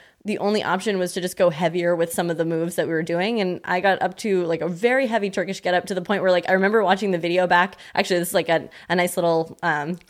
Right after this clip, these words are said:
<laughs> preview of next week. We're gonna talk to someone next week about, uh, h-, training with hypermobility. And I have pretty hypermobile elbows.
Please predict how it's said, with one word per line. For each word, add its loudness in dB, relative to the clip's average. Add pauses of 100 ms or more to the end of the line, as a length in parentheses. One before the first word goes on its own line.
<laughs> -12
preview 6
of 6
next 0
week. 2
We're 4
gonna 2
talk 4
to 2
someone 0
next 0
week -2
about, 2
uh, 0
h-, -14
training -2
with -4
hypermobility. -2 (200)
And 2
I 6
have 2 (240)
pretty 4
hypermobile 0
elbows. 4